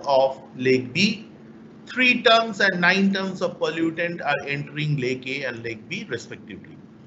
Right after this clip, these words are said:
Now, if you <clears throat> formulate here, a difference equation has been used instead of differential equation,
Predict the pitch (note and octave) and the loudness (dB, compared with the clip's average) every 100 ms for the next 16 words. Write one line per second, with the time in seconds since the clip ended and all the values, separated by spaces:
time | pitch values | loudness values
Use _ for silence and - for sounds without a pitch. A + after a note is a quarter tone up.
0 | - - - F3 G3 G3 A#3+ B3 B3 B3 | -20 -20 -10 -2 2 2 2 2 2 2
1 | B3 - - - - - - - - - | -2 -6 -18 -20 -14 -12 -12 -16 -20 -20
2 | - - - A3 B3 B3+ G#3 G#3+ - - | -20 -10 4 6 6 4 4 4 4 0
3 | A3 A#3+ B3+ B3+ - - - - - D3+ | 4 6 6 2 -6 -20 -20 -20 -6 -4
4 | B2+ G#3 G#3 C#4 C4+ - G#3 G#3+ G#3+ G3 | 2 2 2 0 -2 -6 -4 0 0 2
5 | A3+ F#3+ D3+ F3+ E3 E3+ A#3 B3+ F#3 D#3+ | 0 2 0 -2 -2 -2 -2 -2 -4 -6
6 | - E3+ E3 C3 C3 B2+ D#3+ D3 - G3+ | -4 -2 -2 -2 -4 -6 -6 -6 -4 2
7 | A3+ D#3+ A2+ A#2+ G#2+ - B3+ - | 2 0 -2 -2 -2 -6 -8 -8